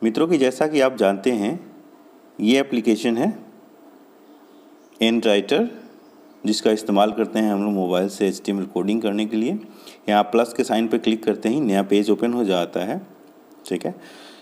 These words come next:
इधर हम यहाँ सब कुछ नीचे देखिए, यहाँ दिया हुआ ankle bracket start हो गया, एचटीएमएल type कर देंगे,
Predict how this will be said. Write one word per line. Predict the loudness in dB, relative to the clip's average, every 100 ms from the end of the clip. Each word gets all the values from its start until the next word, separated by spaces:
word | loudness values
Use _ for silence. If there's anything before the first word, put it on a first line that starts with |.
| -2
इधर | 0 2 2
हम | 0 0 -4 -12 -20 -20 -20 -20 -20 -20 -20 -20 -18 -4
यहाँ | -2
सब | 0 0 -2
कुछ | -4 -4 -12 -20 -8 -2
नीचे | 0 2
देखिए, | 0 0 0 0
यहाँ | 0 0
दिया | 2 2
हुआ | 2
ankle | 2 2 2
bracket | 2 0 -2 -4
start | -2 2 2 2
हो | 0
गया, | 0 -2 -8 -20 -20 -20 -4 -2
एचटीएमएल | -2 -2 2 4 2 -2 -10 -20 -20 -20 -20 -20 -20 -20 -20 -20 -20 -20 -20 -20 -20 _ -20 _ -20 -20 -20 -6 -2 2 2 2
type | 2 2 0
कर | 0
देंगे, | 2 0